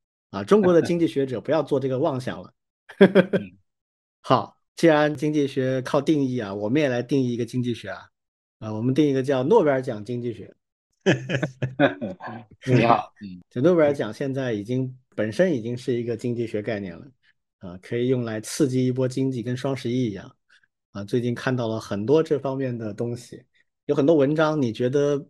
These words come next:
Speaker 1: 不可理喻，不知道他在说啥，但后面一看，啊，原来是在推荐一系列的书啊，诺贝尔奖得主的书。这个不仅限于文学奖啊。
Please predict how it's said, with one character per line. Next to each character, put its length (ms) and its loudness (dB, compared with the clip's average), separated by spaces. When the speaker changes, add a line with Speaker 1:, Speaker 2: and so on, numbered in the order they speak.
Speaker 1:
不 80 0
可 160 4
理 200 0
喻， 160 0
不 100 -2
知 20 6
道 60 4
他 160 -2
在 80 0
说 240 0
啥， 200 -8
但 140 2
后 100 4
面 140 2
一 60 0
看， 180 -6
啊， 180 -4
原 120 -4
来 40 -6
是 60 -6
在 80 2
推 220 0
荐 220 0
一 60 -4
系 200 2
列 120 0
的 140 -8
书 400 0
啊， 200 -8
诺 160 4
贝 80 4
尔 120 2
奖 240 -4
得 180 2
主 160 -2
的 100 -4
书。 400 -4
这 100 4
个 80 10
不 160 2
仅 300 2
限 320 6
于 80 8
文 240 4
学 160 6
奖 180 4
啊。 200 -12